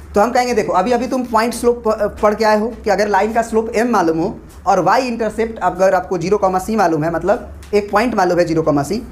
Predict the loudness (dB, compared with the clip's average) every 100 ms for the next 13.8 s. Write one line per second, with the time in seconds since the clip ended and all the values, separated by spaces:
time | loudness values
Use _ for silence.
0 | -6 0 2 2 0 0 0 0 -4 -2
1 | 0 0 0 2 2 2 0 -2 -2 -2
2 | 0 2 0 -2 -8 -10 -12 -14 -8 -2
3 | 0 2 2 2 0 2 2 2 2 2
4 | 2 2 2 0 0 0 0 0 2 2
5 | 2 0 0 2 2 2 0 -2 -4 -2
6 | 0 0 0 0 -2 0 0 2 -2 -2
7 | -6 -16 -16 -14 -14 0 2 2 2 2
8 | 2 2 2 2 0 -2 -2 0 0 2
9 | 2 2 0 0 0 0 0 -2 -4 -12
10 | -4 -2 2 0 0 -2 2 4 4 4
11 | 2 0 0 2 4 4 4 2 -2 -6
12 | -14 -16 -18 -18 -16 -14 -10 0 2 4
13 | 2 2 -2 2 6 6 4 -2